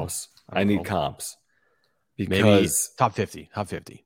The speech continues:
Speaker 1: Yeah, top hu-, yeah, t-, top hundred would be incredible.
Speaker 2: Top seventy-five. <laughs>
Speaker 1: Yeah, <laughs> exactly. I mean,
Speaker 2: Okay.
Speaker 1: top one hundred, that's top, yeah. I mean, a top two, three prospect in someone's organization. Yeah, but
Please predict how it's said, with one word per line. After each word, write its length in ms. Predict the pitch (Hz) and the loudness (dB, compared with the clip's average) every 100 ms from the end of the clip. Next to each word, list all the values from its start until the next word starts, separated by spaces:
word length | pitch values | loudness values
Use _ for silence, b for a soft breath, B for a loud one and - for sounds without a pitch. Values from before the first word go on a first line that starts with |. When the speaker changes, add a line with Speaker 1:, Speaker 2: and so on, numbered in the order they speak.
| _ | _
Speaker 1:
Yeah, 480 | 143 151 165 147 107 | -4 4 6 8 6
top 340 | - 113 110 - | 4 4 4 2
hu-, 120 | 110 | -4
yeah, 220 | 120 123 | 2 2
t-, 180 | 101 120 | 2 -4
top 320 | - 120 104 | -2 0 0
hundred 520 | - 113 120 82 78 - | 2 0 0 -2 -6 -4
would 160 | 92 | -4
be 140 | 80 87 | 0 -2
incredible. 380 | 78 107 123 85 | -2 -2 -2 -2
Speaker 2:
Top 180 | 110 101 | -2 -2
seventy-five. 840 | - 101 101 92 82 78 - 104 | -2 -2 -4 -6 -6 -6 -6 -4
<laughs> 20 | |
Speaker 1:
Yeah, 380 | 104 120 104 - | 0 2 2 0
<laughs> 40 | - | -2
exactly. 600 | 107 - 110 - 87 76 | 0 0 -2 -4 -4 0
I 40 | |
mean, 140 | 87 90 | 2 2
Speaker 2:
Okay. 100 | 95 | 4
Speaker 1:
top 180 | 123 | 2
one 160 | 127 104 | 2 0
hundred, 360 | 110 135 101 95 | 0 -2 -2 0
that's 220 | 110 - | 0 -2
top, 240 | - - | -4 -4
yeah. 360 | 123 139 78 69 - | 0 0 0 -4 -4
I 40 | |
mean, 160 | 107 98 | -2 -2
a 40 | |
top 380 | - 107 110 - | -2 -2 -2 -4
two, 160 | - 113 | -4 -4
three 220 | - 110 | -2 -4
prospect 560 | - 101 98 - 92 85 | 0 0 0 -2 -6 -6
in 80 | |
someone's 320 | 78 95 98 - | -6 -4 -4 -2
organization. 800 | 92 95 80 80 85 - 117 123 b b b b b _ | -4 -4 -4 -4 -4 -4 -4 -8 b b b b b _
Yeah, 300 | 117 139 90 | 4 4 4
but 160 | 80 | 0